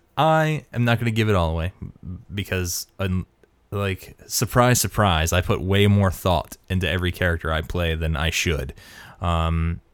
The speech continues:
you can ask Nick about this. Um, when I, when I D M'd, we had such a small group, I had to supplement the party with N P Cs, and each of them had way more backstory than I think any of the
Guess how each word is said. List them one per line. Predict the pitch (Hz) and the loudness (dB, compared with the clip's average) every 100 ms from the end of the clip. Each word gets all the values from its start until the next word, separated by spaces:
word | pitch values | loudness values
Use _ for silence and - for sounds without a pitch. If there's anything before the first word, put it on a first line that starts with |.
| _ _ _ _ _ _ - - 62 | _ _ _ _ _ _ -20 -16 -8
you | 95 101 | -4 0
can | 98 | 2
ask | 95 90 | 2 2
Nick | 101 95 92 | 2 2 2
about | 85 82 85 | 0 0 2
this. | 101 85 - - | 2 2 0 -2
Um, | 82 78 78 80 | -2 -2 0 0
when | 80 80 | 0 0
I, | 92 92 - | 2 2 0
when | 87 85 | 0 0
I | 82 | 0
D | 87 87 | 0 2
M'd, | 110 101 90 | 4 2 2
we | 92 | 0
had | 87 | 0
such | - 101 | -4 -8
a | |
small | - 87 80 | -2 -2 0
group, | 80 82 82 | -2 -2 -2
I | 85 | 0
had | 85 85 - | 0 -2 -4
to | 85 | -6
supplement | - 82 85 82 80 | -4 -2 -2 -2 -2
the | 82 | -4
party | - 87 82 76 82 - _ - - - | -2 0 0 -2 -4 -8 _ -20 -20 -8
with | 87 85 80 - | -2 -2 -2 -2
N | 87 | -2
P | 85 82 | 0 -4
Cs, | - 117 82 71 - - - - - | 0 0 0 -2 -10 -18 -20 -20 -8
and | 85 - | -8 -2
each | 127 135 - | 0 2 2
of | 80 | 0
them | 78 80 80 | 0 0 -2
had | - 85 82 | 0 0 2
way | 92 104 | 2 4
more | 101 90 80 | 6 4 4
backstory | 82 76 - 80 78 80 | 2 0 -2 -2 0 0
than | 80 | 0
I | 82 82 | 0 2
think | 90 82 | 0 2
any | 85 85 | 2 2
of | 82 82 | 0 -2
the | 82 | -4